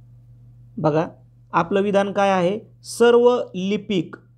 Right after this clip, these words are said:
आधुनिक आहेत. सर्व लिपिक आधुनिक आहेत. मग सर्व म्हटलं की आतमध्ये जातील, बरोबर आहे. सर्व म्हटलं की बघा, सर्व हे जे लिपिक आहेत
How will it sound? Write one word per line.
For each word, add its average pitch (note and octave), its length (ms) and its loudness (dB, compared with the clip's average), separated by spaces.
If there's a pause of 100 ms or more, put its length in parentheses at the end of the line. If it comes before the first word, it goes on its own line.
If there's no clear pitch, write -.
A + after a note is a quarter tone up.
आधुनिक F#3 580 0 (120)
आहेत. D#3 640 -2 (100)
सर्व G#3 420 0
लिपिक F#3+ 520 -6 (500)
आधुनिक E3+ 480 -2 (200)
आहेत. D3+ 260 2 (400)
मग F3 200 -4
सर्व A#3 440 4
म्हटलं B3 440 2 (500)
की G#3+ 160 -2
आतमध्ये G#3+ 640 2
जातील, F3+ 400 0
बरोबर G3+ 320 0
आहे. C3 120 -2 (280)
सर्व G#3 320 2
म्हटलं G#3+ 240 -2
की G#3 60 2
बघा, E3 200 2
सर्व G3+ 540 0 (200)
हे E3+ 140 -2
जे F#3 240 -2
लिपिक G3+ 340 -4
आहेत F#3 160 2